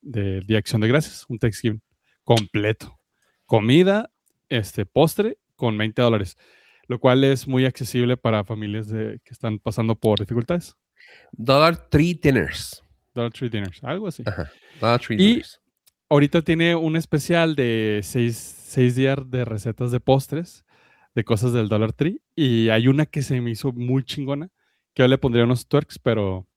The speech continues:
Speaker 2: ¿Cuál?
Speaker 1: son galletas Graham de honey, como base.
Speaker 2: Ajá.
Speaker 1: Y luego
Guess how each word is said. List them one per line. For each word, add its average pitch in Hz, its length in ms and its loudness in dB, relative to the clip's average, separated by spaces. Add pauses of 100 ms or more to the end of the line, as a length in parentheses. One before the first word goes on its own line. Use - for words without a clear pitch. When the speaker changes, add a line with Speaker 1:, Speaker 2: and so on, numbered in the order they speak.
(160)
Speaker 2:
¿Cuál? 104 240 -2 (320)
Speaker 1:
son 131 260 2
galletas 139 440 0
Graham 151 420 -2 (180)
de 120 180 -2
honey, 170 300 -2 (560)
como 110 260 2
base. 147 380 0 (1040)
Speaker 2:
Ajá. 107 500 -6 (260)
Speaker 1:
Y 139 80 2
luego 127 480 4